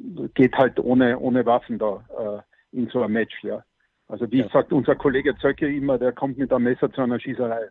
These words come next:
Speaker 1: Ne?
Speaker 2: Ja, ja, also ich, das, ich, ich denke auch. Und es ist wichtig, dass er in der ersten Runde gegen den, ihn spielt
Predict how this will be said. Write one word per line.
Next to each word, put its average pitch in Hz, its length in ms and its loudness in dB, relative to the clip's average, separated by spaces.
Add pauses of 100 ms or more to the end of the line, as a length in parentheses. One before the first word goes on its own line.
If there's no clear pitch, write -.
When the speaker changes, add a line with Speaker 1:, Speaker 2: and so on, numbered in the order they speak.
Speaker 1:
Ne? 120 80 -20 (400)
Speaker 2:
Ja, 131 120 -2
ja, 131 220 4 (100)
also 131 180 0
ich, - 140 -2 (140)
das, - 220 -6 (100)
ich, - 180 -10
ich 165 120 -8
denke 156 280 4
auch. 139 200 4
Und 156 140 -8
es 151 80 -14
ist 175 160 -14
wichtig, 170 300 -8
dass 147 160 -4
er 151 80 0
in 147 60 -6
der 135 120 -2
ersten 160 260 -2
Runde 151 200 -4
gegen 147 260 -6
den, 147 260 -6
ihn 143 160 -18
spielt 151 380 0